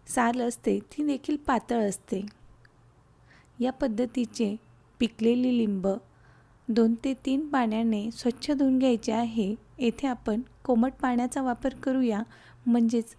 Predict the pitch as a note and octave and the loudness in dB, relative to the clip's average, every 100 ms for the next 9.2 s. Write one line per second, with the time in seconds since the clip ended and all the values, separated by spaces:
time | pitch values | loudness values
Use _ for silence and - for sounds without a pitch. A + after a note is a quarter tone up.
0 | - - A#3+ A#3 G#3+ A3 C#4 C4 C4+ A#3 | -20 -6 0 2 2 0 -4 -6 -2 -2
1 | A#3 C4 C4 C4 B3 B3+ C4 B3+ - D4 | -2 -2 -2 -2 -2 0 0 -2 -6 -4
2 | D4 C4 A#3 A3 B3 - - - - A3 | 0 2 2 0 -2 -14 -20 -16 -4 0
3 | A3+ A3+ A3+ G#3+ A3+ B3 A3 B3 - B3 | 2 2 2 2 0 -2 -4 -4 -6 -6
4 | A3+ C4 C#4 C4 G#3 A#3 - _ _ C#4+ | -4 -4 -4 -2 -2 -2 -10 _ _ 0
5 | C4 A3 A3 - - _ - G#3+ F#3+ G#3 | 2 2 0 -4 -14 _ -2 0 0 -4
6 | - _ _ _ _ _ _ _ _ _ | -12 _ _ _ _ _ _ _ _ _
7 | _ _ _ _ _ _ _ - B3 A#3+ | _ _ _ _ _ _ _ -4 -4 -2
8 | - D4 C#4 C#4 C#4+ - B3 B3 C4 B3+ | -2 0 2 0 -2 0 2 2 2 2
9 | C#4 | 2